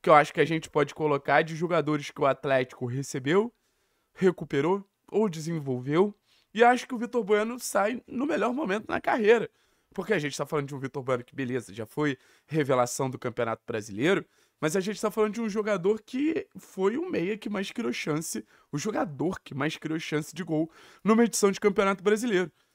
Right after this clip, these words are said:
Então, acho que ele nunca liderou uma estatística tão relevante e fez um, uma temporada de números tão positivos. Então, quando você perde um cara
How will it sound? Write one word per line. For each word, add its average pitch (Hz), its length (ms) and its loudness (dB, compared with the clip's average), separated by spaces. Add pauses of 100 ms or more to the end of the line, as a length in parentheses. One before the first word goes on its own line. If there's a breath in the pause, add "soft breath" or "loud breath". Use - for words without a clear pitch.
(180)
Então, 151 600 2
acho 160 240 0
que 196 80 -2
ele 190 140 0
nunca - 560 -2
liderou 214 440 4
uma 226 140 0
estatística 190 800 -4
tão 202 280 -2
relevante 196 640 2 (400 soft breath)
e 214 80 4
fez 220 260 2
um, 220 760 0 (300)
uma 180 200 2
temporada 165 540 2
de 170 120 -4
números 190 420 -2
tão 214 200 -2
positivos. 208 680 -2 (600 soft breath)
Então, 185 300 2
quando 330 180 -2
você 330 220 -2
perde 381 360 0
um 339 80 -2
cara 151 420 2